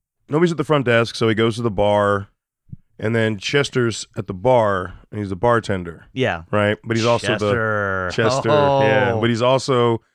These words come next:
Speaker 1: the guy that, he's also the, the front desk guy, and yada, yada, yada.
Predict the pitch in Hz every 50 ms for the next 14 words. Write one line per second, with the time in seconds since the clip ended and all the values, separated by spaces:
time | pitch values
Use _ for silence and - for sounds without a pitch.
0 | _ _ _ _ _ - 120 131 123 127 123 120 113 120 120 110 107 135 123 113
1 | 127 123 120 - 123 117 113 101 92 - _ - 113 - - 117 113 107 95 110
2 | 107 101 - 110 107 104 104 107 107 104 101 104 101 98 101 107 120 135 135 117
3 | 98 -